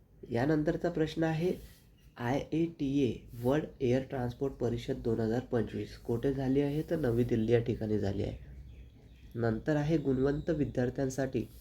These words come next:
सुपर शंभर उपक्रम राबवणारे राज्य कोणते आहे? तर उत्तराखंड हे राज्य आहे. नंतर आहे, नोकरीमध्ये पंच्याऐंशी टक्के आरक्षण कोणा-, कोणी दिले आहे? तर लडाख या राज्यामध्ये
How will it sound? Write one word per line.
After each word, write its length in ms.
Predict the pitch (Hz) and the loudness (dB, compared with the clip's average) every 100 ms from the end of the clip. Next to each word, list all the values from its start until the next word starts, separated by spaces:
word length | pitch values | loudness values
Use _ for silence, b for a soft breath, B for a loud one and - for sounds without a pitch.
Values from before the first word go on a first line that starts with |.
| b b b b - | b b b b 0
सुपर 320 | 127 120 151 151 | 0 2 0 0
शंभर 440 | 139 120 131 151 - | -2 0 2 0 -2
उपक्रम 460 | - 135 139 131 | -4 -2 0 0
राबवणारे 560 | 127 113 120 127 127 131 | 0 2 2 2 2 2
राज्य 300 | 120 113 131 | 0 -2 -4
कोणते 340 | 131 123 123 | -2 -2 0
आहे? 100 | 131 | -2
तर 140 | 127 175 | 0 -2
उत्तराखंड 560 | 165 - 123 120 120 | -2 -4 -4 -2 0
हे 80 | 120 | 0
राज्य 320 | 117 101 - | 0 -2 -4
आहे. 340 | 98 104 - - - - - - - - 117 | -6 -6 -10 -14 -14 -14 -14 -14 -14 -8 0
नंतर 340 | 110 110 143 | 2 2 2
आहे, 100 | 151 | 2
नोकरीमध्ये 720 | 151 123 - 156 151 147 160 | 4 2 2 -2 0 -2 -2
पंच्याऐंशी 500 | 156 120 117 135 135 | -2 -2 0 -2 -4
टक्के 320 | - 139 - 135 | -6 -8 -6 -4
आरक्षण 420 | 127 131 - 139 - B B B B B B B B B | -2 -2 -4 -8 -10 B B B B B B B B B
कोणा-, 300 | 139 131 139 | 2 4 2
कोणी 320 | 131 135 131 139 | 2 4 4 4
दिले 220 | 143 147 | 4 4
आहे? 140 | 147 | 2
तर 60 | 165 | 0
लडाख 380 | 131 120 127 139 | 0 0 -2 -2
या 80 | |
राज्यामध्ये 1800 | 131 110 - 147 196 - - - - - - - - 131 123 120 135 | -2 -4 -4 -8 -8 -14 -20 -20 -20 -20 -20 -20 -10 2 2 6 6